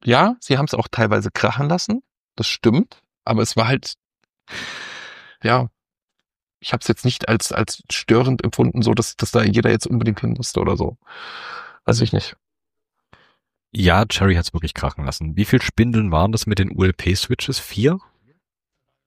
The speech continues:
Speaker 1: Drei. Es waren dreitausend
Speaker 2: <laughs>
Speaker 1: Stück.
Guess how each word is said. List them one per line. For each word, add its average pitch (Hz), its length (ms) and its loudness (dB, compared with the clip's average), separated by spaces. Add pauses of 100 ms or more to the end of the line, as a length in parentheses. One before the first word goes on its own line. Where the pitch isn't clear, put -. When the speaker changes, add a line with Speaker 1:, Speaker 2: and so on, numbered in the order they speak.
(340)
Speaker 1:
Drei. 110 400 4 (640)
Es - 140 -12
waren 104 200 0
dreitausend 104 960 2 (400)
Speaker 2:
<laughs> - 640 -14
Speaker 1:
Stück. - 440 -6